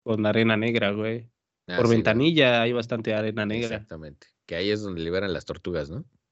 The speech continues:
Speaker 1: Sí, güey. Hay, hay campamentos tortugueros todo por aquí, en las costas de Oaxaca. Pues Barra de la Cruz es,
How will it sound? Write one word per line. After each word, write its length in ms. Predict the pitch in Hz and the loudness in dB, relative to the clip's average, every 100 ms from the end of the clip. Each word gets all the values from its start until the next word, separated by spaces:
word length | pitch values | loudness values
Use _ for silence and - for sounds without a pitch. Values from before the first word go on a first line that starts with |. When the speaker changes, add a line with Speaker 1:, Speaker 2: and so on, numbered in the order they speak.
| _ _ _ _ - | _ _ _ _ -20
Speaker 1:
Sí, 500 | - 113 107 - 110 | -10 -6 -4 -6 -8
güey. 220 | - 117 113 | -12 -16 -8
Hay, 640 | 120 117 117 123 127 135 - | -2 0 0 0 -2 -4 -4
hay 400 | 120 117 123 135 - _ _ _ | 0 2 2 0 -6 _ _ _
campamentos 500 | - 117 113 123 123 | -2 2 2 2 0
tortugueros 480 | 120 107 110 117 117 - | -6 -4 0 0 0 -2
todo 220 | 120 110 | -6 -6
por 140 | 104 101 | -4 -4
aquí, 340 | 104 - 113 | -4 -8 -8
en 360 | 117 131 - - _ _ | -10 -10 -12 -14 _ _
las 200 | 104 _ | -20 _
costas 320 | 117 113 110 | -12 -4 -2
de 80 | 110 | 0
Oaxaca. 360 | 101 113 113 _ _ _ _ _ | 0 -4 -8 _ _ _ _ _
Pues 120 | 113 | 2
Barra 260 | 107 127 147 | 6 8 10
de 80 | 131 | 8
la 140 | 117 | 6
Cruz 280 | 117 151 147 | 2 2 2
es, 300 | 147 135 - | 2 0 -10